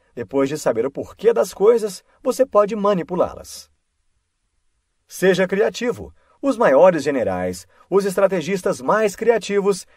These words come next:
se destacam não porque têm mais conhecimento, mas porque são capazes, quando necessário, de abandonar suas noções pré-concebidas e se concentrar intensamente no momento presente.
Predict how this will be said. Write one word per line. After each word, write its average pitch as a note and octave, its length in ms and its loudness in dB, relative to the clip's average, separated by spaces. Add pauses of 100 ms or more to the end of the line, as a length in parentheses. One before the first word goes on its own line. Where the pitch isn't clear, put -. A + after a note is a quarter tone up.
(120)
se - 140 -8
destacam G3+ 580 2
não G#3 240 2
porque G#3 320 -4
têm A3 160 0
mais G#3 240 0
conhecimento, F#3+ 680 0 (280)
mas A#2+ 220 -2
porque A#2+ 260 -8
são A2 240 -6
capazes, C#3 720 -2
quando F#2+ 280 -8
necessário, C3+ 640 -4 (220)
de - 80 2
abandonar D#3+ 760 2
suas F3+ 240 -4
noções E3+ 560 -4
pré-concebidas D#3 1040 -4 (320)
e G#3+ 60 -12
se A3+ 120 -10
concentrar G3 640 0
intensamente D#3 960 -4
no C#3+ 60 -6
momento D3 460 -4
presente. A2 600 -6